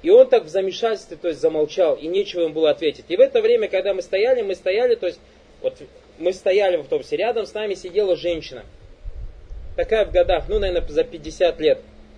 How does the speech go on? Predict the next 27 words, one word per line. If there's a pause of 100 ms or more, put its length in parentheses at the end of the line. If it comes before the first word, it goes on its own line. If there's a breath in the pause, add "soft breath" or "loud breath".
(420)
в
платке. (960)
И
она,
когда
по-,
подняла
голову,
то
есть
тот,
когда
за-,
замолчал,
и
сказал:
«А
он
прав», (1120)
на
меня. (220)
Так
улыбнулась,
посмотрела
в
сердце,
говорит: